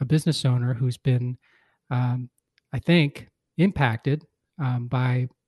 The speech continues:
by this, and probably, um, has come up with some very kind of cool and creative ways to navigate his company, um,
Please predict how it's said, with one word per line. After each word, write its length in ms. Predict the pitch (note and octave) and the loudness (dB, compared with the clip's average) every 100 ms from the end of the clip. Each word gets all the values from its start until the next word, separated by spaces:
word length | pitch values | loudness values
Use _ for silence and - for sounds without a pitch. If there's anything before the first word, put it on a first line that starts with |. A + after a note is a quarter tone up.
| _ | _
by 200 | C#3 B2+ | 0 0
this, 280 | A#2+ C#3+ - | 0 -2 -2
and 260 | F3 E3 D#3+ | 2 2 2
probably, 720 | F#3+ G#3+ B3 D#3 C#3+ D3 C#3+ | 4 6 6 6 4 2 0
um, 440 | D#3 C#3 C3 C3 - - - - - | 0 0 0 -2 -8 -20 -20 -20 -6
has 160 | - C#3+ | 0 2
come 220 | - D#3+ | 4 6
up 120 | D#3 | 6
with 120 | D3 D3 | 4 4
some 180 | D3+ | 4
very 420 | D3 D3 D3 C#3+ - _ _ _ | 6 6 6 4 0 _ _ _
kind 160 | - D#3 | 0 0
of 100 | - | 2
cool 280 | F3 E3 D#3 | 6 8 8
and 120 | C#3 | 4
creative 480 | - C#3+ C#3+ C3+ B2+ | 4 6 6 4 2
ways 580 | C#3 C#3 C#3 C3 - - _ _ - | 4 6 4 2 -6 -16 _ _ -2
to 240 | D#3 C#3 | 4 4
navigate 580 | C3 C#3 D3 C3 C3 C3 | 4 4 4 2 2 0
his 500 | C3+ - C3 B2+ - - - | -4 -2 -2 -2 -8 -20 -4
company, 640 | D#3+ D3+ C3 B2 B2+ C3+ E3 | -2 0 0 0 -2 -6 -6
um, 360 | C3 B2 B2 | -4 -4 -6